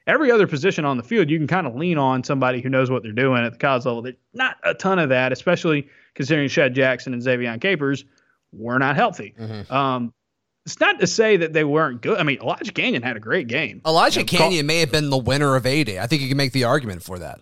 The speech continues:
Speaker 1: I voted for him for offensive M V P because I would like to point out that even though Tank had that really good run, it was a blown A-gap, uh, assignment by the, by the second team defense.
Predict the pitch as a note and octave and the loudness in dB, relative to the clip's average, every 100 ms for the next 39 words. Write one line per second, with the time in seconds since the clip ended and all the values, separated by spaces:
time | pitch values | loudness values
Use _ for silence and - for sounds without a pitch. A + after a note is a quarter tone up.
0 | - G#3+ G4 B3+ C4 B3+ F#3+ G3+ F3+ E3 | -4 0 4 6 6 6 2 -2 -2 -2
1 | D#3 D3 D3+ E3 C#3+ C3 B2+ C3 A#2 A2+ | -2 0 -2 -4 -6 -4 -2 -2 -4 -4
2 | - G#3 A#2+ B2+ B2 C3 D3 D3+ C#3+ C#3 | 0 0 0 -4 -4 0 2 2 2 0
3 | C3+ D#3+ D3+ D#3 E3+ C#3+ B2+ B2 C#3+ E3+ | -2 0 2 4 2 2 0 0 0 -2
4 | D3 D3+ D3 E3+ C#3 D3 C3+ B2+ C3 C#3 | 0 0 0 -2 0 0 0 0 0 -2
5 | B2+ A#2+ D#3 D#3+ B2+ B2 A#2 A#2 _ C#3+ | -2 -2 0 0 -2 -4 -6 -10 _ 0
6 | D3 D3+ C3+ C3+ C#3 B2 A#2 C3+ B2 A#2 | 2 2 2 2 2 0 -2 -2 -2 -2
7 | A#2+ B2+ C#3 B2 A#2+ B2 B2 A#2+ A#2 C3 | -4 -2 0 0 0 0 0 0 -2 0
8 | A#2+ A#2 A#2 A2+ E3 C3 C3+ B2+ B2+ A#2+ | -2 0 -4 0 0 0 0 0 0 0
9 | A#2+ A#2 | -2 -4